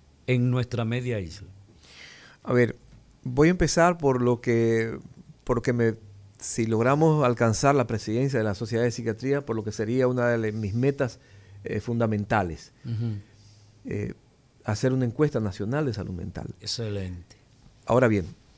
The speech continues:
Speaker 2: nosotros no tenemos, eh, números, eh, estadísticos, no, no tenemos ninguna encuesta, no tenemos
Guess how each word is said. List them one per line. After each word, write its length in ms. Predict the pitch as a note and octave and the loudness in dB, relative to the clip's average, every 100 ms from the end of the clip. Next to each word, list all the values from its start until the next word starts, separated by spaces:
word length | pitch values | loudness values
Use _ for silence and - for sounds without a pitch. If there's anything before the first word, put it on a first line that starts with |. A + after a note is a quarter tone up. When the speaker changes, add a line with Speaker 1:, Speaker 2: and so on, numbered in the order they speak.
| _ _ - | _ _ -8
Speaker 2:
nosotros 540 | B2+ A#2 E3 D#3 - | -6 -4 -4 -6 -6
no 280 | C3+ D3 G#3+ | 0 2 4
tenemos, 760 | C#3 A#2+ F3+ C3+ F2+ - - - - | 4 4 4 2 -2 -6 -16 -20 -12
eh, 380 | G#2+ - - - | -8 -8 -10 -12
números, 680 | - A#2 C3+ D#3+ F#2+ F2+ - | -10 2 6 6 4 0 -6
eh, 360 | D#2+ E2+ - - - | -8 -8 -10 -16 -12
estadísticos, 800 | G2 G2+ G#2+ A#2+ - - E2 - | -8 -2 -2 -2 -8 -10 -10 -8
no, 260 | G#2 G#2+ - - | -10 -10 -14 -14
no 200 | G#2+ A#2 B2 | -6 -6 -2
tenemos 440 | A#2 B2+ B2+ - - - - - - - | -2 0 -2 -4 -14 -20 -20 -20 -20 -14
ninguna 440 | A2 A2 G#2+ A#2 A#2+ | -4 -2 0 0 0
encuesta, 760 | A2+ D#3+ D3 - C#3+ C#3+ C#3 | 6 8 6 4 2 4 2
no 180 | A2+ A2 | -2 -2
tenemos 640 | A2 G#2+ A2+ A2+ A2+ - | -2 0 0 0 -2 -4